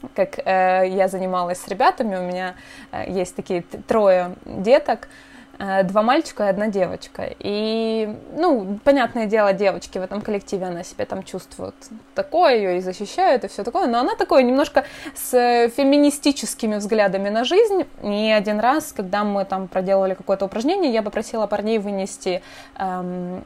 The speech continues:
скамейку на центр зала. И она на меня сразу же так: «Саша,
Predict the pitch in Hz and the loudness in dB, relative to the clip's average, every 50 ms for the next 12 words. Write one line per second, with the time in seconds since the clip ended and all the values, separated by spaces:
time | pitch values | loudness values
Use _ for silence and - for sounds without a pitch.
0 | - - - - - 220 214 214 220 202 185 - - - 175 175 175 180 175 - | -14 -14 -12 -6 -2 0 0 2 2 0 -2 -2 -4 -6 -6 -4 -4 -4 -4 -4
1 | - 196 185 190 - 196 214 190 226 247 311 415 403 349 311 311 - - - - | -4 -6 -6 -4 -4 -6 -2 2 4 6 6 6 4 2 0 -4 -8 -14 -20 -20
2 | - - - - - - - - - - - - - - 220 214 220 226 220 214 | -20 -20 -20 -20 -20 -20 -20 -20 -20 -20 -18 -6 -2 0 2 4 4 4 4 4
3 | 208 208 202 208 202 - - 208 202 196 185 202 175 202 190 - 180 180 - - | 2 2 0 -2 -4 -4 0 2 2 2 2 -2 -6 -8 -4 -2 -2 -4 -4 -6
4 | - - 320 302 269 214 - - - | -2 2 4 4 4 4 2 0 -6